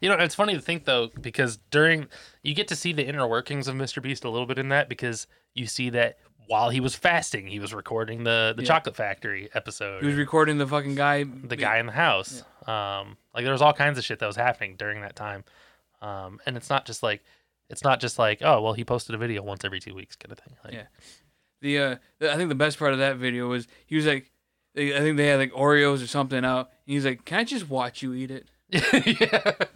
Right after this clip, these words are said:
Speaker 2: I think that's, that'd be like, if I was, like, fasting, I'm like, "Can I just, can, can I buy you a McGriddle and just watch you eat it?"
Speaker 1: <laughs>
Speaker 2: Speaking of a McGriddle, you, my, my man, I was gonna start the episode off with this, but I forgot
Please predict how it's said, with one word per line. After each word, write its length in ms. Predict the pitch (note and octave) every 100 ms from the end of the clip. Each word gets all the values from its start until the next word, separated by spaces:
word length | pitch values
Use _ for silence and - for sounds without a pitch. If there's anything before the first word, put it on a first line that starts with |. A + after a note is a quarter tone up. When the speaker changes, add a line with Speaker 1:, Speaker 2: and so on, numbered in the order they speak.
| - _ - _ -
Speaker 2:
I 40 |
think 120 | F#3+
that's, 140 | A3 F#3+
that'd 280 | G3 F3+ F3+
be 80 |
like, 280 | F3+ F3+ D#3+
if 80 | D3
I 80 | D#3
was, 120 | E3
like, 120 | D#3
fasting, 400 | - D#3 D3+ C#3+
I'm 60 | D3+
like, 160 | C3 - _ _ _ _ _ _ _ _ _
"Can 100 | - F3+
I 40 |
just, 240 | F#3+ F#3 D3
can, 160 | E3+ - - _ -
can 120 | E3+
I 100 | A3
buy 360 | E3+ D3+ D#3
you 280 | E3 D#3 D#3
a 60 | D3
McGriddle 480 | C#3 C#3 C#3+ C#3 C3+
and 80 |
just 160 | B2+ B2
watch 280 | A#2+ A#2 -
you 60 |
eat 180 | A#2 A#2
it?" 120 | A#2 - _ _ - - -
Speaker 1:
<laughs> 1700 | A#2+ G2+ G2+ G2+ F#2+ F#2 F#2+ G2+ - - G2+ G2+ _ _ _ _ _
Speaker 2:
Speaking 320 | - - D#3+ C#3+
of 100 | B2
a 60 |
McGriddle, 420 | A2+ A#2 C3 B2 - _ _ C3
you, 140 | C#3+
my, 240 | - C#3+ C#3+ A2+ _
my 100 | C#3
man, 300 | D#3 D#3 A2 - _ _ _ _ _ - - _ -
I 80 | C#3+
was 80 |
gonna 120 | F#3 D#3+
start 200 | E3+ D#3
the 80 |
episode 300 | D#3 C#3+ C#3+
off 180 | C#3+ C#3
with 80 | C3+
this, 140 | B2+
but 100 | A#2+ A#2+
I 80 |
forgot 420 | A2+ B2 C3+ A2+